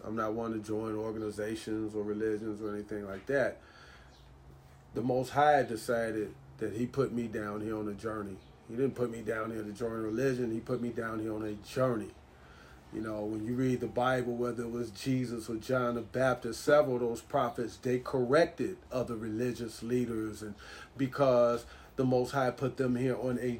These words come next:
journey. He didn't put you here to be in a religion. He put you here on a journey. Now, I said you tear pages out of notebooks. If you are spending some time with a religion because they are feeding you at that moment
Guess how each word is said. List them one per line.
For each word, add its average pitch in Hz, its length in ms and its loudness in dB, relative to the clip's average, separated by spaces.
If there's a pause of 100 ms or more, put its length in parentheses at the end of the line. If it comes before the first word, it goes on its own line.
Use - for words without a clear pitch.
journey. 143 380 6 (340)
He 127 80 -2
didn't 127 260 2
put 165 260 6
you 123 80 0
here 117 260 -2
to 113 100 -6
be 113 200 -6
in 113 100 -8
a 110 40 -8
religion. 113 500 -4 (280)
He 113 80 -8
put 127 280 -2
you 123 80 0
here 120 200 0
on 113 120 -4
a 107 60 -4
journey. 117 400 -2 (720)
Now, 135 220 6
I 143 80 10
said 143 360 6
you 139 100 -4
tear 135 240 4
pages 131 480 2
out 123 140 4
of 120 120 0
notebooks. 127 640 -4 (440)
If 123 200 0 (100)
you 151 480 4 (140)
are 127 140 0
spending 151 400 4
some 123 240 -2
time 131 480 0
with 143 280 4
a 127 60 0
religion 123 560 2
because 123 380 0
they 131 140 4
are 117 100 2
feeding 170 640 4
you 113 180 0
at 107 140 -2
that 101 240 -8
moment 104 400 -8